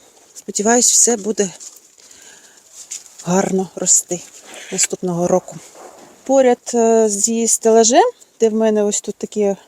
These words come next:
рослинки, які будуть поки що рости в горщиках під грушею, також були висаджені у минулому році чотири кущики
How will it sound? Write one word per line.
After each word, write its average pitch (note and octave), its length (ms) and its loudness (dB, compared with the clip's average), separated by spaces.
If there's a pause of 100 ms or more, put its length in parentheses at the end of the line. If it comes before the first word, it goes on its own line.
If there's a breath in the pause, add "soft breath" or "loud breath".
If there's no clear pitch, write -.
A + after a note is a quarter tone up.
рослинки, A3+ 460 0
які G#3 260 -2
будуть F#3+ 340 -8
поки A3 200 -2
що G#3 140 2
рости G#3 240 -2
в F#3+ 80 -6
горщиках - 580 0 (840 loud breath)
під A#3 140 2
грушею, A#3+ 520 4
також C#4+ 400 0
були A#3 380 2
висаджені A#3 580 0
у - 140 -4
минулому G#3+ 520 2
році C#4 340 2
чотири C#4+ 380 2
кущики C4 540 0